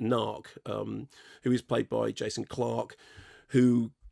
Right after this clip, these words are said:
kind of comes in and makes it, he, he's basically downgraded to cybercrime, and he's like an old-fashioned cop, but he is then on the trail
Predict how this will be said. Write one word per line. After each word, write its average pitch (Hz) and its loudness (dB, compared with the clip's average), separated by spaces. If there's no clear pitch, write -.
kind 131 4
of 120 0
comes 131 4
in 123 4
and 123 0
makes 135 0
it, - -6
he, 139 0
he's 151 0
basically 139 2
downgraded 135 2
to 110 -6
cybercrime, 110 -6
and 123 0
he's 135 4
like 127 -4
an 123 0
old-fashioned 113 -2
cop, 120 -2
but 113 -6
he 127 0
is 117 -4
then 113 -2
on 117 0
the 117 -4
trail 110 -6